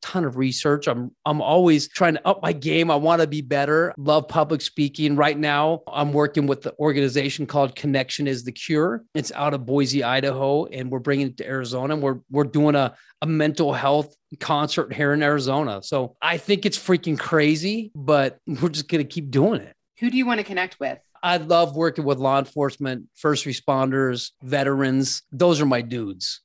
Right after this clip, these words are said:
Speaker 1: They,
Speaker 2: All
Speaker 1: they
Speaker 2: right.
Speaker 1: understand how to battle.
Speaker 2: Nice.
Speaker 1: And recovery is a battle. Think about it. I mean, you're in a constant fight.
Speaker 2: I can't
Speaker 1: Yeah.
Speaker 2: imagine. I haven't experienced that, but I have an addictive personality. So I,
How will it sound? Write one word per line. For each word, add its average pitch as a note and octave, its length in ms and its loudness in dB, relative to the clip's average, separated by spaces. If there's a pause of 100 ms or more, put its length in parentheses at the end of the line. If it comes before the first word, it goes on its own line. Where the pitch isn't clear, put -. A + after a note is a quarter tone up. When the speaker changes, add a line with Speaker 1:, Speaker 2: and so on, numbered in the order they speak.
(120)
Speaker 1:
They, D3+ 220 2
Speaker 2:
All C#3+ 60 -4
Speaker 1:
they D#3+ 140 6
Speaker 2:
right. C3 100 2
Speaker 1:
understand C3+ 600 0
how C3+ 120 0
to A#2+ 100 -2
battle. G#2+ 540 -4
Speaker 2:
Nice. - 680 -8 (140)
Speaker 1:
And A#3+ 160 2
recovery C#4+ 420 4
is F3+ 80 6
a D#3+ 60 4
battle. D3 340 -2
Think G#3+ 240 -2
about C3 260 0
it. G#2+ 40 -6
I A#2+ 40 -4
mean, D3+ 220 0
you're G#3+ 160 -4
in G3+ 140 -4
a A#2+ 200 -6
constant D#3+ 460 -2
fight. C#3+ 320 -2 (220)
Speaker 2:
I F3 100 -2
can't A#3 280 -2
Speaker 1:
Yeah. F3+ 80 8
Speaker 2:
imagine. D3 560 -2
I D#3+ 160 -4
haven't D#3 380 -4
experienced F3 880 -8
that, A#3+ 380 -2
but E3 120 0
I - 140 -2
have F#3+ 240 -4
an E3 80 -6
addictive D3 480 -6
personality. C#3+ 720 -4
So D3 260 -6
I, D3+ 460 -8